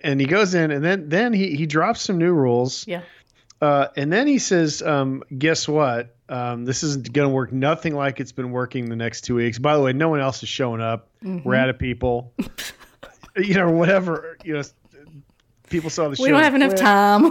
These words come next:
Speaker 2: <laughs>
Speaker 1: Yeah, whatever. I mean, it, it was so random. They have one week, two people show up, and then nobody else.
Speaker 2: Right.
Speaker 1: Um,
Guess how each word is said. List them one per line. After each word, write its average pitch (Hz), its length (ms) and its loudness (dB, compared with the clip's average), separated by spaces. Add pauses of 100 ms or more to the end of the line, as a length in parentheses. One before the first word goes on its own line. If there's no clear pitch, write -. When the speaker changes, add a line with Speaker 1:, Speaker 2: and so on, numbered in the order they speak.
Speaker 2:
<laughs> - 40 10 (200)
Speaker 1:
Yeah, 381 240 6
whatever. 277 640 4
I 170 60 0
mean, 240 200 -2
it, 208 180 -10 (120)
it 196 100 -4
was 202 120 -4
so 262 220 -4
random. 233 420 -2
They 156 100 2
have 165 140 -2
one 190 300 0
week, 254 340 -2
two 214 140 -4
people 226 340 -4
show 147 220 2
up, 165 160 2
and 160 120 0
then 147 460 0
nobody 170 360 2
else. 196 320 -2
Speaker 2:
Right. 254 420 -2 (120)
Speaker 1:
Um, 165 260 0